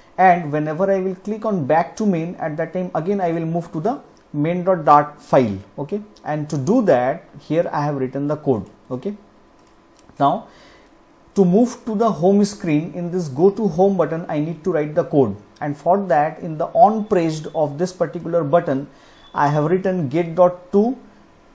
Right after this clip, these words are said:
After that the name of the screen where you want to navigate. So for performing the route navigation using get X library, uh, it provides a method to. Okay, and after that in the to method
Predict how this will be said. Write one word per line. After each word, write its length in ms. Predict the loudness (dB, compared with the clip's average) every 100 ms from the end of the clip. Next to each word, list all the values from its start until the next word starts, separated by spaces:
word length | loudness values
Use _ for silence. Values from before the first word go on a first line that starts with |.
| _ _
After 320 | -6 -2 -2
that 300 | 4 4 4
the 80 | 0
name 320 | 0 -2 -2
of 160 | -2 0
the 100 | 0
screen 380 | 0 0 2 4
where 160 | 2 0
you 100 | 0
want 220 | -2 -2
to 100 | 0
navigate. 640 | 2 2 0 -2 -6 -14
So 360 | -18 -2 0 0
for 560 | -4 2 4 4 0 -12 -8
performing 720 | -2 -2 0 -2 0 0 -2 0
the 140 | 0
route 320 | 2 0 0
navigation 560 | -6 -6 -6 -8 -6 -6
using 300 | -6 -6 -2
get 180 | -2 -2
X 220 | -6 -2
library, 640 | -2 0 0 0 -2 -6 -12 -20 -20 _ _
uh, 220 | -2 0 2
it 200 | -2 -4
provides 540 | -2 4 4 4 0 -4
a 60 |
method 560 | -2 -2 0 0 -2 -4 -14 0
to. 260 | 2 2 -4 -20 _
Okay, 300 | -10 -6 -6 -6 _ _ _
and 380 | 2 4 4 0 -6
after 380 | 0 0 0 -2
that 340 | 4 4 4 0
in 140 | -4
the 80 | -4
to 220 | -2 0
method 480 | 2 0 0 -4